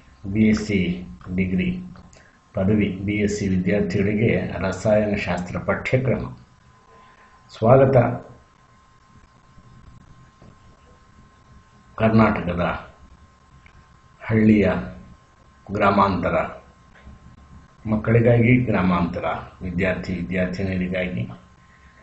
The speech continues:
ಸ್ವಾಗತ. ಕಲೆ ಮತ್ತು ವಿಜ್ಞಾನ ಶಾಲೆ ಗೋಪನಹಳ್ಳಿ ನನ್ನ ಗ್ರಾಮ ಮತ್ತು ಗ್ರಾಮೀಣ ಕರ್ನಾಟಕಕ್ಕೆ ಸಹಾಯ ಮಾಡುವ ಮತ್ತು ಸೇವೆ ಸಲ್ಲಿಸುತ್ತಿರುವ ಗೋಪನಹಳ್ಳಿ ನೌಕರರ ಸಂಘದ ಪರವಾಗಿ ವೀರಭದ್ರಯ್ಯ ದೇಮಯ್ಯ.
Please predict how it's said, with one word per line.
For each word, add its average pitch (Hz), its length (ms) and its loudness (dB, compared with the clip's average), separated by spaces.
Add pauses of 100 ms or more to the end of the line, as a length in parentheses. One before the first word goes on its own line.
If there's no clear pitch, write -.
(480)
ಸ್ವಾಗತ. 92 400 -2 (420)
ಕಲೆ 117 280 4
ಮತ್ತು 107 300 4
ವಿಜ್ಞಾನ 101 340 0
ಶಾಲೆ 92 360 -2
ಗೋಪನಹಳ್ಳಿ 95 600 -4 (400)
ನನ್ನ 98 180 -6
ಗ್ರಾಮ 101 420 -2
ಮತ್ತು 90 260 -6
ಗ್ರಾಮೀಣ 104 400 0
ಕರ್ನಾಟಕಕ್ಕೆ 95 680 -6
ಸಹಾಯ 101 360 -4
ಮಾಡುವ 101 460 0
ಮತ್ತು 117 280 2 (100)
ಸೇವೆ 104 180 -2
ಸಲ್ಲಿಸುತ್ತಿರುವ 95 560 -8
ಗೋಪನಹಳ್ಳಿ 98 600 -6
ನೌಕರರ 95 480 -4
ಸಂಘದ 104 540 0 (100)
ಪರವಾಗಿ 101 500 -2 (520)
ವೀರಭದ್ರಯ್ಯ 98 720 0
ದೇಮಯ್ಯ. 98 400 -2